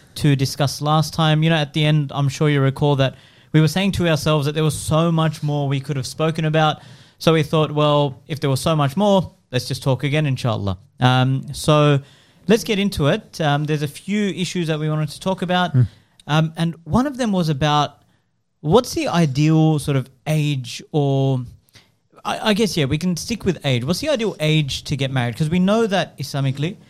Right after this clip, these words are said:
Speaker 1: we are encouraged to marry young, right?
Speaker 2: Mm.
Speaker 1: We know that. That's a given. But at the same time, we understand that, especially in today's day and age, being quote unquote ready for marriage when someone is young may be somewhat difficult.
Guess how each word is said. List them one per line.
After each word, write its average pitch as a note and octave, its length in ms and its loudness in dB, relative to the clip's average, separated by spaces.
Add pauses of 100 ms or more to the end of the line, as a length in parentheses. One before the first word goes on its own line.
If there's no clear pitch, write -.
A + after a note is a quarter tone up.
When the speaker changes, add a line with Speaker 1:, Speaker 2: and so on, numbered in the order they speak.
(380)
Speaker 1:
we E3 180 2
are F3+ 140 2
encouraged D3+ 460 -2
to D3 60 -4
marry C3+ 260 0
young, A#2 240 -6 (260)
right? D3+ 200 -2
Speaker 2:
Mm. B2 140 0
Speaker 1:
We D#3 140 2
know D3 140 4
that. A2 180 -6
That's C3 180 -6
a D3+ 60 -4
given. G#2+ 300 -6 (520)
But D#3 220 0
at D#3 100 -6
the C#3+ 80 -4
same F3+ 380 0
time, D#3 520 0
we D3+ 120 0
understand C#3 600 -2 (160)
that, B2+ 280 -2 (320)
especially A#3 360 0
in E3+ 40 -4
today's D3 460 -2
day D#3 160 0
and D3+ 80 -2
age, G3 440 -4 (400)
being F#3 440 -2
quote D#3 240 -2
unquote D3+ 320 -4
ready E3 340 -2
for D#3 140 -4
marriage D#3 360 -2
when C3+ 140 -4
someone C3+ 300 -4
is A#2+ 200 -4
young D3+ 360 2 (400)
may D#3 300 2
be E3+ 140 0
somewhat C#3 380 -4
difficult. B2+ 460 -4